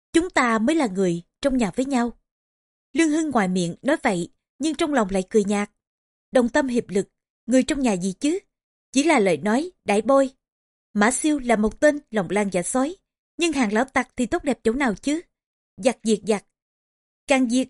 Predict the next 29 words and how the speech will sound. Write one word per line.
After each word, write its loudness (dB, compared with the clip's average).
càng -2
béo -2
tốt. -2
Bộ 4
tướng -2
của 2
Lưu 2
Hùng -2
đã 0
bị 2
ông -2
ta 0
lôi 2
kéo, -2
há 2
lại 2
đối 2
xử 0
thành -2
tâm -4
với -4
ta? -2
Đây 4
chẳng -2
qua 2
là 2
muốn 2
mượn 0
ta 0